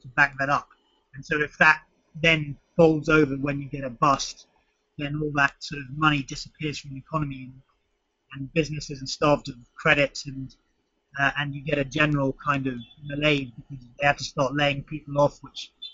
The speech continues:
reduces demand within the economy, which creates a recession and so on, all the, the various things that we've lived through over the last few years. Um, when, when the, um, Bank of England created quantitative easing, they were to a certain extent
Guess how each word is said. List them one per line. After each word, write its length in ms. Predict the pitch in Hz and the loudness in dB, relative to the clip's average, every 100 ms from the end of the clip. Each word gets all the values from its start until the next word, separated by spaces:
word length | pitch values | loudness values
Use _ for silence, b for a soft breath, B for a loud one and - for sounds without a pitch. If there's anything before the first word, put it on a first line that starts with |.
| - - | -8 -6
reduces 460 | 139 165 - 139 - | -4 -4 -4 -4 -4
demand 400 | 143 160 156 151 | 0 4 6 4
within 200 | 143 143 | -2 -4
the 60 | |
economy, 440 | 135 160 156 151 139 | -6 0 2 2 0
which 180 | 123 | -4
creates 320 | - 156 139 135 | -6 -6 -6 -8
a 60 | |
recession 480 | 139 - 151 - 135 | -4 2 2 2 -2
and 160 | 131 - | -2 0
so 220 | 151 131 | 2 0
on, 60 | |
all 120 | 131 139 | 0 -2
the, 180 | 135 139 | -2 -4
the 80 | 135 | 0
various 280 | 151 143 - | 4 4 2
things 220 | 151 135 | -2 0
that 140 | 131 | -2
we've 180 | 135 127 | -2 2
lived 180 | 151 - | 0 0
through 200 | 143 135 | -2 -2
over 100 | 123 | 0
the 80 | 135 | -2
last 240 | 123 - | -2 -4
few 100 | 135 | -2
years. 440 | 139 139 113 - _ B B B B B B B _ _ | 0 0 -2 -8 _ B B B B B B B _ _
Um, 380 | 156 160 156 156 - | 4 4 4 -4 -2
when, 540 | 165 190 202 196 185 - _ _ _ | 6 8 8 6 4 -2 _ _ _
when 380 | 160 180 185 185 | 6 8 8 6
the, 460 | 160 165 156 147 - | 8 6 6 2 2
um, 380 | 143 139 135 135 _ _ - - _ _ _ - | 2 2 -2 -6 _ _ -10 -10 _ _ _ -4
Bank 340 | 156 175 170 | 4 6 6
of 80 | 151 | 6
England 340 | 175 160 143 | 8 8 6
created 560 | - 160 170 170 135 120 | 2 6 8 6 2 -2
quantitative 640 | - 175 - - 147 135 | 4 6 6 2 2 2
easing, 480 | 143 170 139 127 127 | 2 2 2 -2 -2
they 200 | 135 156 | 2 4
were 200 | 151 139 | 6 4
to 220 | 131 156 | 2 2
a 60 | 151 | 4
certain 420 | - 175 175 151 | 8 8 6 2
extent 680 | 135 - - 151 127 - | -2 0 2 2 0 -2